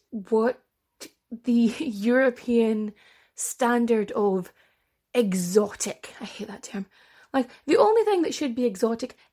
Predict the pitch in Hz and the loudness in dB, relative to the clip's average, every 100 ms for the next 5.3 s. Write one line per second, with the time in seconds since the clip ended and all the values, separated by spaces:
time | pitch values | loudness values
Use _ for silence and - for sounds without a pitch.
0 | - 277 202 202 202 - 190 - - - | 2 2 4 2 2 2 2 0 -12 -10
1 | - 226 - 311 330 - _ _ - 381 | -4 -2 2 2 2 -4 _ _ 4 6
2 | 381 330 294 285 262 202 226 233 233 233 | 6 4 6 4 2 4 4 4 2 0
3 | - _ _ - 254 240 220 170 - - | -4 _ _ 0 2 2 -2 -6 -10 -18
4 | _ _ 214 - 294 - - - - _ | _ _ -4 0 0 -2 -8 -12 -14 _
5 | - 233 | -2 0